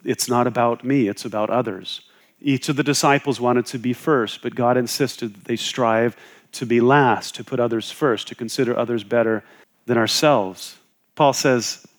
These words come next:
he says, "Be kindly affectionate to one another with brotherly love, in honor, giving preference to one another." Now, kindly affectionate, the, the idea there is like a mother who for the first time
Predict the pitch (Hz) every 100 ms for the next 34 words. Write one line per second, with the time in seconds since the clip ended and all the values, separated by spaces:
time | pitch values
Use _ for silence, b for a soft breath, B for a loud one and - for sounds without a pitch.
0 | _ _ - - 127 147 110 135 - 139
1 | 160 170 156 B B B - 117 - 180
2 | - - 160 123 120 - - 160 160 139
3 | 131 120 147 131 107 113 113 - 123 135
4 | 131 113 120 123 110 117 117 139 151 165
5 | 120 110 131 b b _ _ 120 135 131
6 | 120 - - 175 - 120 104 110 - -
7 | _ _ _ - 139 131 131 131 - -
8 | 120 117 117 147 135 107 85 - B B
9 | B B _ 151 135 131 - _ _ _
10 | - 170 190 160 127 - 180 - - 120
11 | 98 117 - - 120 113 123 123 131 131
12 | 131 131 139 175 143 123 120 139 131 127
13 | 127 147 135 117 113 120 160 170 - -
14 | 131 120